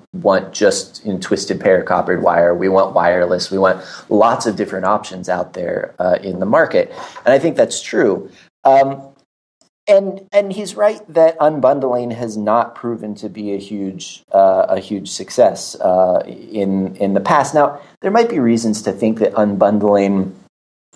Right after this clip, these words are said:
might work a little bit differently in this market if, if the commission hadn't applied forbearance, right? You know, I don't know. It depends on a lot of things about the, the cable internet market that we don't really have access to. What are the margins like?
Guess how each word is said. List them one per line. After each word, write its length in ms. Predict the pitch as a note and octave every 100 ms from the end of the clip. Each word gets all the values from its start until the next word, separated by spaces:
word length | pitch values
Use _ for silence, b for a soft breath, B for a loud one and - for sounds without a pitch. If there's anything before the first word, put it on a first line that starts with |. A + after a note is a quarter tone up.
| -
might 320 | G2+ A2 A2
work 260 | G#2+ G2+ -
a 60 | G2
little 260 | G2+ G2+
bit 240 | G2 G2 -
differently 640 | F#2 G#2+ G#2 A2 G#2 G2+ -
in 300 | G#2 G#2+ G#2+
this 200 | G#2 G#2
market 460 | F#2+ G2+ G2+ C3
if, 420 | B2+ G3+ - - -
if 400 | G2+ - - -
the 140 | G2+
commission 440 | - G2 G2 G2 G2
hadn't 340 | G2+ G#2 B2
applied 400 | C3+ - D#2 D#2
forbearance, 640 | - D#2+ - E2 E2+ E2
right? 180 | C#3 C3+
You 80 | C3+
know, 240 | C3 B2+ B B B _
I 100 | -
don't 160 | F#3 D#3
know. 200 | D3+ F#2
It 120 | F#2
depends 320 | A2+ C3 B2
on 100 | A2+
a 80 | G#2
lot 200 | G#2 G#2
of 120 | G2+
things 260 | A#2 A2 G#2
about 400 | F2+ F#2+ F#2 F2+
the, 360 | G2 F#2+ F#2 -
the 80 | -
cable 320 | A2 G2 F#2+
internet 360 | G2+ G2 F#2+
market 360 | F#2+ F2+ F#2 F#2+
that 160 | F#2+ G2
we 180 | G2
don't 180 | G2 F#2
really 220 | F#2+ F#2
have 180 | F#2 F#2
access 420 | C3 C#3+ - F#2+
to. 160 | - F2+
What 220 | F#2+ B2
are 100 | E3+
the 100 | A#2+
margins 600 | F#2+ G2+ C3+ - F#2 -
like? 360 | F#2 E2+ -